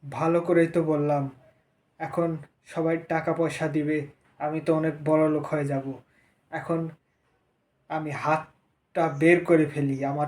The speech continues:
তো হাত আছে, এই তো আমার হাত। উফ, হাত তো ভালো করে বের করে ফেলি, এই তো ঠিকঠাক হাত আছে। এখন আমার কাছে শুধু টাকা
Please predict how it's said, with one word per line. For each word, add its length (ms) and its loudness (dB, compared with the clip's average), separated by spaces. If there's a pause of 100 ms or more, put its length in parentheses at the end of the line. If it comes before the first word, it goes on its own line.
তো 80 0
হাত 320 0
আছে, 320 -2 (640)
এই 160 -8
তো 180 -2
আমার 200 -2
হাত। 420 -8 (1040)
উফ, 280 -12 (840)
হাত 320 -6 (380)
তো 160 -12 (760)
ভালো 200 -12 (100)
করে 120 -12 (120)
বের 240 -6
করে 120 -8
ফেলি, 380 -12 (220)
এই 220 -18
তো 80 -18 (1080)
ঠিকঠাক 380 -10
হাত 240 -4
আছে। 360 0 (600)
এখন 320 -4
আমার 220 -2
কাছে 300 -4
শুধু 400 -4
টাকা 580 -2